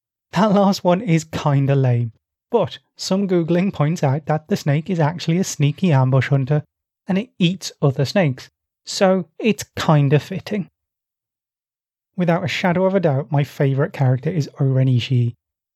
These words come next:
Now, is that because of the character, or because of Lucy Liu? It's probably a healthy mix of both.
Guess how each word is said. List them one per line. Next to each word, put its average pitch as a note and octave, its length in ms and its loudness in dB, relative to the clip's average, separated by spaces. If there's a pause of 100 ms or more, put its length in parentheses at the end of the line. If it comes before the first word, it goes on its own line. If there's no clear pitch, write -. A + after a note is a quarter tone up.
Now, E3 140 2
is E3 100 0
that E3+ 160 0
because D3+ 300 0
of C3 120 -2
the D3 80 0
character, D#3+ 520 -2 (260)
or E3 140 2
because D#3 300 0
of C#3 120 0
Lucy C3+ 340 0
Liu? A#2 220 -2 (480)
It's F3 160 0
probably D3 480 0
a D3 80 2
healthy C#3 380 0
mix B2+ 240 -2
of B2+ 160 -6
both. - 240 -16